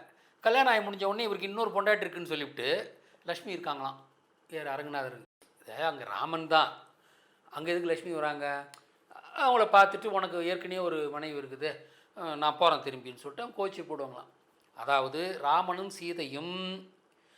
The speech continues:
உண்மையிலேயே திருமணம் செய்து வாழவில்லை இல்லையா? சீதைன்றது என்ன, நிலம். அது பெண் அல்ல அப்படின்னு நம்ம சொல்லிருக்கோம். அதை தான் அங்க சொல்றானுங்க. வெட்டத்து அம்மன்னா மலையம்மன்னு பேர்.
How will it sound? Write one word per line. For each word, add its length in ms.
உண்மையிலேயே 380
திருமணம் 340
செய்து 240
வாழவில்லை 400
இல்லையா? 280
சீதைன்றது 520
என்ன, 200
நிலம். 400
அது 140
பெண் 240
அல்ல 240
அப்படின்னு 320
நம்ம 140
சொல்லிருக்கோம். 380
அதை 160
தான் 180
அங்க 120
சொல்றானுங்க. 500
வெட்டத்து 360
அம்மன்னா 400
மலையம்மன்னு 640
பேர். 220